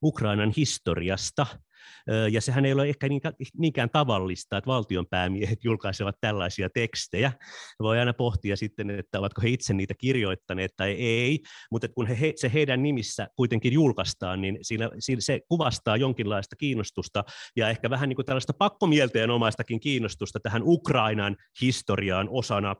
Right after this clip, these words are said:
osana tuota ö, Venäjän, ö, historiaa. Ja tota, ö, tässä, ö, no se oli tämmönen pitkä essee, en tiedä, ehkä jo-, jotkut teistä ovat sen nähneet. Siinä, ö, siinä nyt, ö, kuitenkin pääsanoma,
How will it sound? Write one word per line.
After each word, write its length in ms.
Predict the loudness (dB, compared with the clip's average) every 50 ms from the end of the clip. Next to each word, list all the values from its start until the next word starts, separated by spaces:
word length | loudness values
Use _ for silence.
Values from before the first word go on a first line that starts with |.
| _ _ _ _ -20 -20 -20 -14 _
osana 400 | -4 -2 -2 0 0 0 0 -2
tuota 400 | -2 -2 -2 -2 -2 0 -2 -2 -4 -6 _ _ _ _ _ _ _ _ _ _ _ _ -20 -16 _ -4
ö, 140 | -2 -2 0 2
Venäjän, 540 | 2 2 2 2 2 2 2 2 0 0 -4 -6 -6
ö, 180 | -4 -4 -4 -4 -4
historiaa. 840 | -4 -2 -2 -2 -4 -6 -8 -6 -6 -6 -6 -6 -6 -4 -4 -6 -6 -8 -12 -20 -18 -16 -16 -18 -18 -8 -2 0
Ja 140 | 0 2
tota, 360 | 2 0 0 2 2 4 4 2 0 -2 0 0
ö, 120 | 0 2
tässä, 380 | 0 0 -2 -2 0 0 0 0 -2 -6 -4 0
ö, 280 | 2 4 4 4 4 2
no 80 | 2
se 80 | 2 2
oli 100 | 2 2
tämmönen 240 | 2 0 0 0 0
pitkä 320 | -2 -4 -4 -2 -4 -4 -4 -2
essee, 420 | -2 -2 -2 -4 -4 -4 -2 -2
en 80 | -2 0
tiedä, 200 | 0 0 0 0
ehkä 180 | 0 -2 0 0
jo-, 180 | 0 -2 -2 -4
jotkut 280 | -6 -6 -6 -6 -12 -14 -16 _ _ -20 -20 -18 _ 0
teistä 280 | 2 2 2 2 2
ovat 140 | 2 2 2
sen 240 | 2 2 2 4 4
nähneet. 540 | 2 2 0 0 0 0 0 0 0 -2 -2
Siinä, 280 | -2 0 0 0 0 -2 _ _ _ _ -20 -20 -20 _ -20 -20 _ -8 -4
ö, 260 | -2 0 2 2 2 0 -2 -6 -4
siinä 260 | 0 2 2 4 4
nyt, 260 | 2 0 -2 -4 -10 -6
ö, 120 | -6 -4 -2
kuitenkin 480 | 0 0 2 2 2 0 0 0 0 0
pääsanoma, 1080 | 2 2 2 2 2 0 -2 -6 -12 -8 -2 0 2 2 2 2 2 2 2 0 0